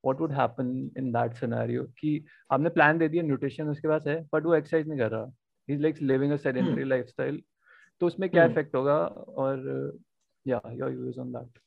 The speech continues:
Speaker 2: Sure। तो, um, एक फ-, पहली चीज तो मैं बोलना चाहूंगा कि अगर आप nutrition plan follow कर रहे हो, उसके साथ optimally,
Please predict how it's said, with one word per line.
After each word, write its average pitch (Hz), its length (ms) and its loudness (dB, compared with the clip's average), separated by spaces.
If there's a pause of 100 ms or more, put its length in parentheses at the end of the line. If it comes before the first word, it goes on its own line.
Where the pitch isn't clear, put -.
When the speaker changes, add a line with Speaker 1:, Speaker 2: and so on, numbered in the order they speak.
(1400)
Speaker 2:
Sure। 127 220 0 (260)
तो, 302 320 2 (160)
um, 180 600 0
एक 190 160 0
फ-, 202 580 -2
पहली 202 240 0
चीज 247 180 2
तो 269 60 0
मैं 254 120 4
बोलना 240 200 4
चाहूंगा 247 320 2
कि 254 260 0
अगर 175 360 -2
आप 233 180 0
nutrition 196 460 2
plan 214 260 2
follow 175 260 2
कर 196 160 0
रहे 196 160 0
हो, - 380 -4 (120)
उसके 160 300 0
साथ - 360 0
optimally, 214 760 2